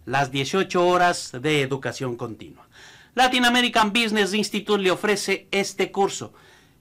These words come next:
en un sistema virtual, presencial y también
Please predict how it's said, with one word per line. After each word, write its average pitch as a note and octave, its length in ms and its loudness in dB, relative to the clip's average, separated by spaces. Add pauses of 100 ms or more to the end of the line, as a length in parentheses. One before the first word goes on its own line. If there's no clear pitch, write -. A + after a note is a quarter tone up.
en G3 160 4
un A3 140 0
sistema G3+ 880 2 (520)
virtual, D#3 680 2 (340)
presencial G#3 840 2 (340)
y A#3 120 0
también G3 580 2